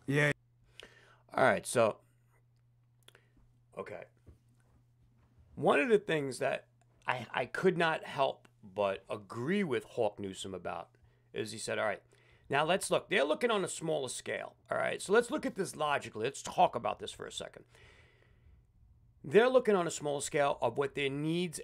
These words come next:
Speaker 2: and their wants are. They're saying, "Look, we don't want the type of policing that was there before." And what he did say in his interview is like, "Hey, this is something," goes, "with, with all the electronics, with all, everything that we have at our disposal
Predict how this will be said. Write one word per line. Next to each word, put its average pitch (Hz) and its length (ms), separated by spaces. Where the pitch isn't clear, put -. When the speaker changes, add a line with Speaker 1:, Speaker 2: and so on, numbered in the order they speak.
Speaker 2:
and 139 120
their 127 140
wants 107 340
are. 92 160
They're 135 140
saying, 139 400
"Look, 131 240
we 165 160
don't 180 280
want 151 320
the 127 60
type - 360
of 131 140
policing 143 560
that 127 180
was 113 140
there 113 160
before." 110 560
And 127 280
what 131 120
he 127 80
did 220 240
say 170 180
in 156 60
his 143 140
interview 123 300
is 113 100
like, 113 160
"Hey, 151 180
this 123 200
is 156 80
something," 180 340
goes, 143 200
"with, 131 260
with 135 280
all 175 240
the 226 100
electronics, 151 680
with 120 220
all, 139 220
everything 175 340
that 208 80
we 165 140
have 135 320
at 139 80
our 131 80
disposal 110 800